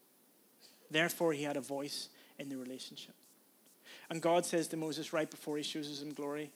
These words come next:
shows him his glory and walks past him and declares his name, he says,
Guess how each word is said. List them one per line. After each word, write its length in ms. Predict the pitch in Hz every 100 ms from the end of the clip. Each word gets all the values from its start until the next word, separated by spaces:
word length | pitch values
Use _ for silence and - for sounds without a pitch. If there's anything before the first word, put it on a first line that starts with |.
| -
shows 300 | - 160 151
him 140 | 156
his 140 | 135 135
glory 300 | 143 139 143
and 100 | 139
walks 200 | 139 -
past 360 | - 143 -
him 80 | 151
and 80 | 139
declares 320 | 139 143 135
his 160 | 131 -
name, 180 | 143
he 100 | 139
says, 380 | 139 - 143 135